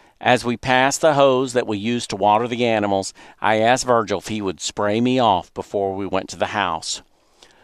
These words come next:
Virgil agreed and bent down to turn on the water. "Turn around," he commanded as he stuck his thumb over the opening to the hose,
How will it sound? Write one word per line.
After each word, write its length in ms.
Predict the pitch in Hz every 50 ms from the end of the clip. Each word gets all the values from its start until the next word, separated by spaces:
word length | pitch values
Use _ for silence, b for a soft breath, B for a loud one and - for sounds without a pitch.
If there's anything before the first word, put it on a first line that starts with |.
| b b b
Virgil 460 | _ 110 110 120 123 123 160 180 208
agreed 480 | 190 160 - 175 156 139 131 123 120 110
and 140 | 107 92 85
bent 180 | - 123 -
down 280 | 110 127 127 117 101 92
to 80 | 90 87
turn 220 | - 113 107 101
on 180 | 92 90 90 90
the 60 | 95
water. 520 | 98 107 113 113 104 98 - 85 - - b b b b b b b b b _ _ _ _ _ _ _ _ _ _
"Turn 260 | - 80 95 104 135
around," 720 | 151 151 147 135 131 127 127 127 127 127 127 123 131 120 B B B
he 160 | - - 113 101
commanded 580 | - - - 117 110 104 104 104 101 110 101
as 160 | 107 98 90
he 100 | 92 101
stuck 360 | 92 - - - 123 123 - -
his 260 | - - 165 156 -
thumb 380 | - - 131 113 110 107 110 117 -
over 240 | 139 135 123 117 120
the 160 | 98 107 -
opening 460 | - 139 165 175 - 151 117 107 101
to 120 | - - 123
the 160 | 110 139 139
hose, 440 | 143 160 151 131 110 104 98 -